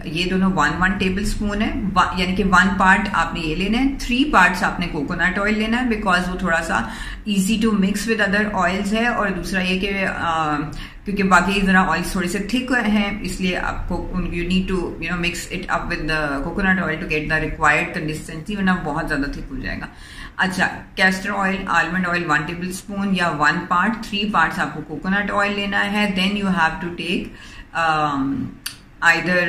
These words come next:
uh, रोज ऑयल का आप या तो हाफ, uh, टेबल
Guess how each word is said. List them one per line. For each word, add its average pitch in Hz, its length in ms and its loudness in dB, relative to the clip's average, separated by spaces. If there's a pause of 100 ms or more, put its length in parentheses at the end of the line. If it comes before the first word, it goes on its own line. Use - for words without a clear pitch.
(200)
uh, 151 340 0 (720)
रोज 175 300 -2
ऑयल 165 280 2
का 180 100 2
आप 165 200 2
या 165 140 0
तो 180 180 -4
हाफ, 160 420 4 (300)
uh, 190 580 0
टेबल 208 220 0